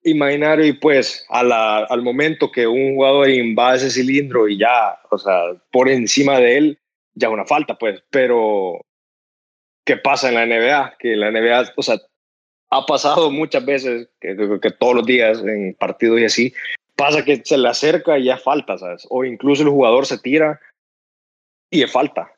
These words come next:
Entonces, eh, <laughs> no creo, o sea, no creo que, que, mm, lo quieran cambiar así tan a la ligera. O sea,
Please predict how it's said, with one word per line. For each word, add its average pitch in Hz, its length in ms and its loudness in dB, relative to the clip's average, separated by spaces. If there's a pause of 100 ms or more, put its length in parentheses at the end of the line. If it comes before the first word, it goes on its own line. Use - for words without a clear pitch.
Entonces, 120 880 -2 (300)
eh, 117 320 4
<laughs> - 20 -2
no 175 320 4
creo, 170 240 0
o 170 60 4
sea, 147 120 0
no 143 160 -4
creo 147 240 -2
que, 139 380 -2 (640)
que, 120 800 -2 (120)
mm, 90 340 -8 (840)
lo 156 120 2
quieran 143 200 0
cambiar 139 260 2
así 135 200 -6
tan 143 160 0
a 147 40 4
la 139 80 4
ligera. 131 320 0
O - 20 2
sea, 127 120 -4